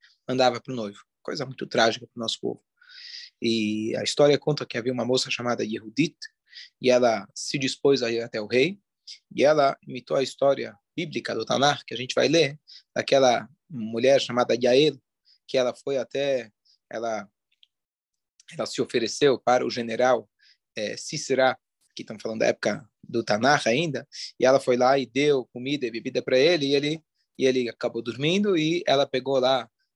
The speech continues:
a, a estaca da tenda e colocou na têmpora dele. Então, a Yehudit se inspirou nessa história, então ela se colocou à disposição dele. Imagina, para uma mulher judia fazer isso conscientemente, propositalmente, literalmente entregar sua vida pra,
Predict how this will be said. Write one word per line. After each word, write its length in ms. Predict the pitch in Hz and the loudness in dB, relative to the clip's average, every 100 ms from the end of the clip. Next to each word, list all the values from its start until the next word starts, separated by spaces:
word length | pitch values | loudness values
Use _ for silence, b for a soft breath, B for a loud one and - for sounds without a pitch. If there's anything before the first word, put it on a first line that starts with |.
| - | -14
a, 520 | 110 104 104 - - | -12 -10 -12 -14 -8
a 40 | 110 | -8
estaca 480 | - - 143 - 120 | -4 2 2 4 -2
da 100 | 123 | -2
tenda 380 | 156 175 156 | -2 -2 -2
e 40 | 135 | -6
colocou 340 | 120 - - | -6 -8 -10
na 80 | - | -8
têmpora 360 | - 117 117 117 | -6 -6 -4 -4
dele. 280 | 110 104 _ _ B B - | -4 -8 _ _ B B -4
Então, 160 | 123 | 2
a 80 | 123 | 4
Yehudit 420 | 120 123 135 143 | 4 2 0 -2
se 80 | 135 | -4
inspirou 360 | 135 - 127 123 | -6 0 0 2
nessa 220 | 120 110 | 0 -4
história, 440 | - 113 113 143 _ b _ | -2 2 2 0 _ b _
então 220 | - 131 | -4 0
ela 140 | 127 120 | 2 0
se 140 | - | -4
colocou 280 | 117 113 131 | -12 -4 -2
à 40 | |
disposição 560 | 127 - 120 - 123 120 | -2 -4 -4 -2 -6 -4
dele. 340 | 110 110 147 _ _ | -4 -4 -10 _ _
Imagina, 280 | - 127 120 | -12 -8 -8
para 160 | - 117 | -8 -8
uma 60 | |
mulher 300 | 117 120 123 | -2 4 4
judia 480 | 107 110 123 127 107 _ _ - | 2 -2 0 2 0 _ _ -2
fazer 340 | 143 120 147 | 0 4 4
isso 440 | 135 139 - 120 113 _ b - | 2 -2 -10 -12 -14 _ b 0
conscientemente, 720 | 165 165 143 131 139 151 - | 0 2 0 0 2 2 0
propositalmente, 580 | 123 135 135 127 127 127 | -2 -2 -2 -4 -8 -8
literalmente 480 | 131 127 131 127 | -6 -4 -4 -6
entregar 340 | 131 127 123 127 | -4 -2 2 2
sua 180 | 127 110 | 0 -4
vida 280 | 127 113 _ | -6 -10 _
pra, 140 | 110 | -10